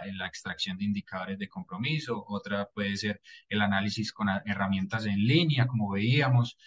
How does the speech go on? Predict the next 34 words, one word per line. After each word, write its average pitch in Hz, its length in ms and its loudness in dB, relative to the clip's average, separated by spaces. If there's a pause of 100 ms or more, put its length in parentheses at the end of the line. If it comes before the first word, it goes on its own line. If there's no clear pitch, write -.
(200)
eh, 95 240 -10
virus 101 240 -6
total, 120 540 4
hibrid 95 300 -4
análisis, 127 520 4
entonces 95 340 -6
puede 104 220 0
ser, 104 240 -6
pueden 98 220 -4
ser 107 100 -2
herramientas 98 560 -4
útiles 104 360 -4
para 95 160 -6
ese 107 140 -10
proceso. 127 460 0 (640)
Tipos 127 300 2
de 127 80 6
evidencias 117 640 6
digitales 113 720 2
analizadas 107 840 0
en 107 120 0
incidente. 117 600 -2
Entonces, 107 520 -8
sabemos 104 440 0
que 113 100 0
hay 95 260 -4
evidencias 110 480 -2
de 107 120 -2
origen 101 260 -2
digital 120 600 2
y 110 100 -2
de 104 60 0
origen 101 440 -4
físico. 147 560 0